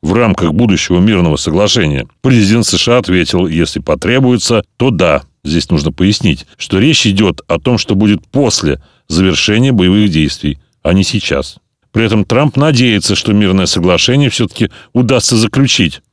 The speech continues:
и данная мера не понадобится. Сорок седьмой президент Соединенных Штатов по-прежнему настроен на сделку, однако теперь он больше склонен к формуле "мир через силу". Фактически это означает принуждение к миру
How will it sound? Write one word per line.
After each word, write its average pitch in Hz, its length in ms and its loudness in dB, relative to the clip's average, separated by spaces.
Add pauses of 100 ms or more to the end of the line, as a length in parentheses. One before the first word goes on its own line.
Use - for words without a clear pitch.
(120)
и 78 60 -4
данная 76 380 0
мера 87 420 0 (180)
не 85 140 2
понадобится. 90 680 -2 (320)
Сорок 156 340 0
седьмой 147 260 2
президент 135 400 2
Соединенных 113 460 2
Штатов 135 380 0
по-прежнему 117 540 0
настроен 113 460 0
на 120 140 2
сделку, 95 560 -2 (400)
однако 85 360 -2
теперь 95 500 -2 (280)
он 85 180 -2
больше 95 500 0
склонен 107 580 0
к - 80 -14
формуле 104 560 0 (400)
"мир 82 260 2
через 95 340 0
силу". 80 440 0 (220)
Фактически 113 580 -2
это 95 140 0
означает 87 520 0 (300)
принуждение 117 880 2
к - 100 -12
миру 67 380 -2